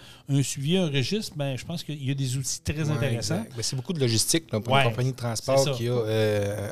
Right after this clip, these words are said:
Speaker 2: un, un mon-, un nombre X de trailers à suivre, euh, ou de machines, euh, c'est, c'est, ça doit pas être facile, là.
Speaker 1: Fait que ça, ça vient aider les,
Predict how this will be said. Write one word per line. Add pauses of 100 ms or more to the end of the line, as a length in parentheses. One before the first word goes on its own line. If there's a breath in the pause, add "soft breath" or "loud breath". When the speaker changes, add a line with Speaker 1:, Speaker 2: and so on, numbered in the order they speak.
(120)
Speaker 2:
un,
un
mon-,
un
nombre
X
de
trailers
à
suivre, (500 loud breath)
euh, (240)
ou
de
machines,
euh,
c'est,
c'est,
ça
doit
pas
être
facile,
là. (260)
Speaker 1:
Fait
que
ça,
ça
vient (120)
aider
les,